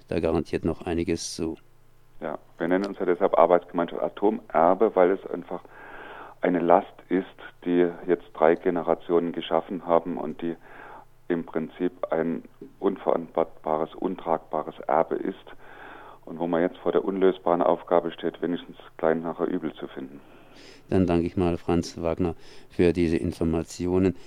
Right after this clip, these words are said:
Speaker 1: Franz Wagner von Atomares Erbe Neckar West. Da werden hier ja die entsprechenden Unterlagen für die Stilllegung und für die Abbaugenehmigung für Block zwei am Montag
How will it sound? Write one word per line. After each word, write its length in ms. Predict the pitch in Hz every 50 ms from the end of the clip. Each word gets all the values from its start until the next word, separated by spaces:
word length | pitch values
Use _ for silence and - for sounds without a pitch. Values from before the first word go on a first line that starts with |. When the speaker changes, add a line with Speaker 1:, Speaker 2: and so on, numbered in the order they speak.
| - - -
Speaker 1:
Franz 320 | - 95 90 85 - -
Wagner 360 | 82 82 82 - - 87 82 - - - - - - -
von 280 | - 87 87 90 87 - - - - - - -
Atomares 720 | - 95 - - 92 85 82 82 82 82 82 82 - - - - -
Erbe 440 | 92 90 90 90 87 85 85 85 - - - - - -
Neckar 600 | 92 92 87 85 - 90 82 82 82 78 78 80
West. 520 | 82 90 113 113 - - - - - - - - - - - - -
Da 220 | - 87 82 85 85
werden 380 | 87 87 87 87 85 85 85
hier 460 | 85 - - - 98 90 87 87 85 - - - - - - -
ja 320 | 92 87 82 82 80 82 82 -
die 240 | - 90 82 87 -
entsprechenden 500 | - 87 - - - 90 85 90 90 87
Unterlagen 840 | - 98 90 90 85 85 82 82 82 80 82 82 80 82 80 - - -
für 140 | - 98 85
die 120 | 87 82
Stilllegung 640 | - - - 110 101 95 95 92 90 87 85 85 85
und 480 | - - - 92 87 90 90 85 - - - - - - - - -
für 140 | - 95 90
die 160 | 87 95 -
Abbaugenehmigung 680 | - 90 87 95 85 78 90 85 82 82 78 80 82 80
für 120 | - - 82
Block 240 | - - 82 - - -
zwei 640 | - - - 92 82 80 80 80 78 78 80 85 85 - - - - - - - -
am 360 | - 101 90 90 87 87 87 - - - - - - -
Montag 720 | - 76 82 80 82 95 101 - - - 85 87 80 78